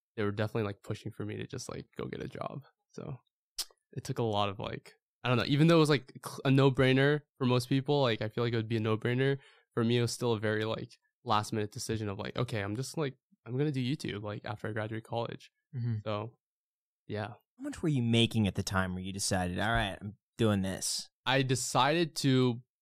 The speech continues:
Speaker 1: do YouTube full-time, like, that, that full-time decision was when I was making as much as I would at, like, a consulting job. And so I was like, "If I'm gonna make the same amount, but I can do what I love, then there's no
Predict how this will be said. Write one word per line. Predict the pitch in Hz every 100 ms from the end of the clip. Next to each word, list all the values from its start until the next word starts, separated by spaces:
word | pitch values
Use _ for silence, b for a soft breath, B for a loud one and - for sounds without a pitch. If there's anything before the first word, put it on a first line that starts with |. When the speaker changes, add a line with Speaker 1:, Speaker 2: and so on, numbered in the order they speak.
| _ _ _
Speaker 1:
do | 123 120 117 113
YouTube | 113 110 - 117
full-time, | 113 110 101 101 104
like, | 101 101
that, | 101 - -
that | 120 110 - _ _
full-time | - 117 113
decision | 107 - 107 131 139
was | 113 104 - _ _ _
when | 120 117
I |
was | 117
making | 120 113 110 107
as | 107 110
much | 117 110 110 - - _ _ -
as | 113
I | 107
would | 104 104 98 - -
at, | 110 104
like, | 110
a | 107
consulting | 104 110 104 107
job. | 104 113 - - _ _ _ -
And | 110
so | 117
I |
was | 110
like, | 101
"If | 131 139
I'm | 156
gonna | 170 139
make | 127
the | 127
same | - 120
amount, | 107 104 107
but | 117
I | 104
can | 104
do | 101 107
what | 104
I |
love, | 98 98 107 120 _ _ _ _ _ _ _ _ -
then | 120 120
there's | 131
no | 120